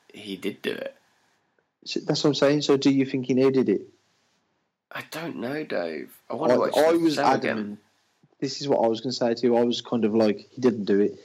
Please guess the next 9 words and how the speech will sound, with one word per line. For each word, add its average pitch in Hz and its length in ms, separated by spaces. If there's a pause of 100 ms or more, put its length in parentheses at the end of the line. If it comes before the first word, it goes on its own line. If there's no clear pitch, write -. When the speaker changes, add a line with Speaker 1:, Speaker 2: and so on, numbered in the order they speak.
(300)
Speaker 2:
But 117 100
I've 127 160
listened, 139 840
listened 131 360
to - 80
this, 120 260
obviously, 101 640 (160)
Speaker 1:
Mm. 98 320
Speaker 2:
and 127 280